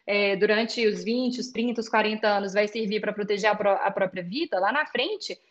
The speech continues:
ele vai funcionar como uma forma de sucessão,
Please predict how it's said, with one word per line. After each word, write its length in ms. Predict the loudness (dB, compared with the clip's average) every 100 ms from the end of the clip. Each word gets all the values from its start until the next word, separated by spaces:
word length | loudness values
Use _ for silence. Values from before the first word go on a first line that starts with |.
| _
ele 180 | -2 0
vai 220 | 2 2 2
funcionar 880 | -4 -2 -2 0 2 2 0 -10 _
como 200 | 0 2
uma 180 | 2 2
forma 340 | 2 0 0
de 80 | -4
sucessão, 720 | -8 -8 -6 -4 -4 -4